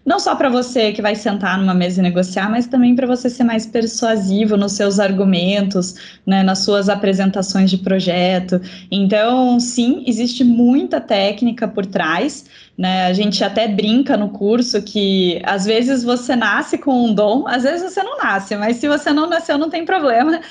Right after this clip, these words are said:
que tem muita técnica por trás pra você usar. É, eu mesma fiz o curso do, do G B P, né? A parte de comunicação me ajudou muito. Eu também fiz um curso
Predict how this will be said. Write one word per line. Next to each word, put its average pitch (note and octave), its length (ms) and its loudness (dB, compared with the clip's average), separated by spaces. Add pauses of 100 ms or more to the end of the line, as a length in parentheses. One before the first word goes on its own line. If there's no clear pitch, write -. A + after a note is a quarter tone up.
(200)
que C#4 100 -2
tem C#4 140 0
muita C4+ 280 0
técnica C4 480 0
por C4 160 -2
trás A#3+ 340 -2
pra B3+ 140 -2
você B3+ 300 0
usar. C4 460 -2 (480)
É, G3 640 0 (100)
eu B3+ 200 2
mesma B3+ 420 2
fiz C4 500 0
o B3 80 0
curso A3 920 0
do, F#3+ 280 0
do F#3+ 140 0
G F#3+ 160 2
B F#3 160 -2
P, G3 400 0
né? G3 180 -2
A G#3 60 -4
parte F#3+ 240 -4
de G3+ 80 -6
comunicação G3 580 0
me F#3+ 80 4
ajudou F#3 240 0
muito. G3 440 2
Eu - 60 -4
também G#3+ 280 0
fiz G#3+ 240 0
um G#3+ 120 2
curso G#3 440 -2